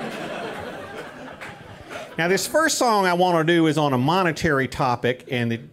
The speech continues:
it's sen-, seigniorage. And if I said seigniorage, I'm not gonna quiz anybody, but does that mean a lot, a little, or nothing to? Okay, so for some of you, it's a new topic. Basically, when a government produces its money supply,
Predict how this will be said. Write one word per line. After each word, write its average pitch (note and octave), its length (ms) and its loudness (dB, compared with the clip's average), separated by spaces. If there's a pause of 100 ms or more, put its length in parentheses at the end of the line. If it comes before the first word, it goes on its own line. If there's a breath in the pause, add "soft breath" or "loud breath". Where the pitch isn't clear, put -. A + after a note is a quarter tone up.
(300)
it's C3+ 200 -2
sen-, B2 420 -4
seigniorage. A2 880 -6 (920)
And A2+ 180 -4
if B2+ 140 -4
I C#3 60 0
said F#3+ 240 -4
seigniorage, D3 680 -4 (360)
I'm D3 100 0
not F3+ 140 0
gonna A#2+ 180 -2
quiz A#2+ 360 -2
anybody, G2 340 -2
but G#2 200 -2
does G#2+ 120 -4
that B2+ 160 0
mean B2 140 -2
a G2+ 60 -4
lot, D3 580 0
a G2 60 -4
little, C3 540 -4
or F#2+ 140 -6
nothing A#2+ 440 -6
to? G2 200 -10 (960)
Okay, G2 380 -2 (240 loud breath)
so F3 200 2
for F3 200 0
some C4+ 160 0
of G#3 100 0
you, E3+ 100 4
it's E3 100 0
a D3+ 40 4
new E3 140 4
topic. C3+ 560 -2 (140)
Basically, G#3 420 0
when C#3 160 2
a B2+ 40 2
government D3+ 520 2
produces C#3+ 400 2
its A#2 140 -4
money C3+ 200 2
supply, G#2+ 540 0